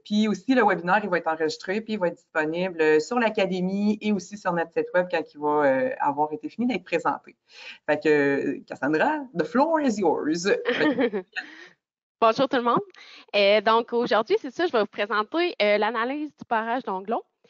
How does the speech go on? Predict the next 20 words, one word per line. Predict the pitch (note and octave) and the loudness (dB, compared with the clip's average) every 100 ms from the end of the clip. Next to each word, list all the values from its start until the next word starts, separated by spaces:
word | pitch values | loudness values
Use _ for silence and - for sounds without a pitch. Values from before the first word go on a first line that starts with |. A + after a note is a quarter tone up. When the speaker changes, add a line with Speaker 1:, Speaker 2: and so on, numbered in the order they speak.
| _ _ _ | _ _ _
Speaker 2:
Euh, | F#3+ G3 G3 F#3+ | -2 0 0 2
donc, | G#3+ G#3+ | 2 4
on | G#3 G#3 | 2 2
sait | - D4+ E4 | 0 -2 -2
que | - A#3 | 2 2
des | A3 | 2
vaches | G#3+ C#4 B3+ | 2 0 2
boiteuses, | A#3 A3 D4 D#4 D#4 A3+ | 0 2 0 0 -4 -4
ben, | G#3 G#3+ | -4 -4
c'est | G#3 G#3 | -8 -14
sûr | D4 D#4+ D#4 _ | -12 -10 -12 _
qu'ils | A#3+ B3+ A#3 | 0 0 0
vont | G3+ G3 | -8 -6
moins | B3+ | -8
consommer, | C4 A#3+ - G3+ C4 D4 | -6 -10 -10 -14 -14 -14
ils | C#4 | -10
vont | G#3 | -8
être | G3 F#3+ | -8 -10
moins | G#3+ A#3+ C4+ | -10 -8 -6
productives, | G#3 - - _ C#4 C#4 C#4 | -8 -12 -20 _ -12 -10 -12